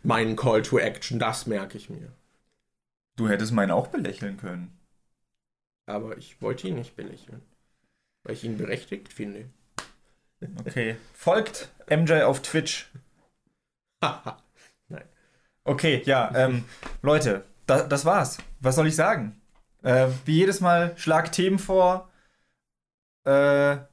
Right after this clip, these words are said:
Speaker 2: habt einen schönen Tag, eine schöne Nacht, je nachdem, wann ihr das gerade hört.
Speaker 1: Yes.
Speaker 2: Und, äh, wir hören,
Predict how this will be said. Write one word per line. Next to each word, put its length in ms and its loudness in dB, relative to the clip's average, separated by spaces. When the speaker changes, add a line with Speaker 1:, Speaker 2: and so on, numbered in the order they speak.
Speaker 2:
habt 320 -2
einen 100 4
schönen 360 2
Tag, 540 0
eine 100 0
schöne 220 2
Nacht, 320 2
je 80 2
nachdem, 340 0
wann 120 4
ihr 80 2
das 200 0
gerade 300 2
hört. 340 0
Speaker 1:
Yes. 240 -2
Speaker 2:
Und, 480 0
äh, 320 -4
wir 120 -2
hören, 500 -2